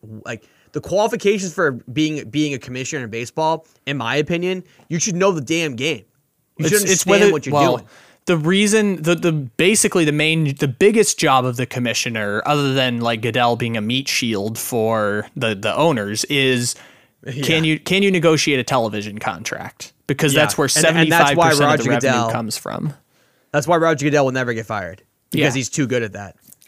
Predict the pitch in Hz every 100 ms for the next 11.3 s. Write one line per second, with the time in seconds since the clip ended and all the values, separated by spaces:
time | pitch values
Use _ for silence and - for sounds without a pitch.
0 | - 165 147 147 151 147 151 143 120 131
1 | 139 139 131 135 120 120 123 120 117 117
2 | 113 - 131 113 107 127 117 113 101 117
3 | 120 98 92 123 143 135 147 170 170 156
4 | 156 139 208 247 202 185 139 143 127 107
5 | 110 101 87 _ _ _ - 156 175 190
6 | 190 151 135 131 113 113 113 113 - 165
7 | 156 170 151 135 - 120 117 113 113 120
8 | 120 127 127 127 113 139 147 - 131 131
9 | - 110 107 110 104 98 113 123 113 -
10 | _ _ - 113 123 156 160 180 139 127
11 | 135 139 143